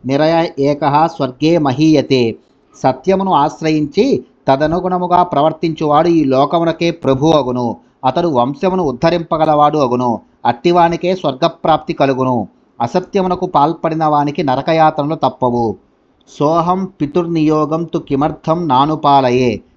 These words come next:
సత్యప్రతిస్రవః సత్యం సత్యేన సమయీకృతః.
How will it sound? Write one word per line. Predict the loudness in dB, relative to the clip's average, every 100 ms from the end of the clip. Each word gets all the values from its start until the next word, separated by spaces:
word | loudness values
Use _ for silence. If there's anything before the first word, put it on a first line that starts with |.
| _
సత్యప్రతిస్రవః | -4 -4 -2 -4 -4 -8 -8 -8 -4 0 2 0
సత్యం | -2 -8 -8 -4 -4
సత్యేన | -4 -8 -6 -4 -2 -4
సమయీకృతః. | -6 -2 0 2 0 -2 -6 -2 2 4 4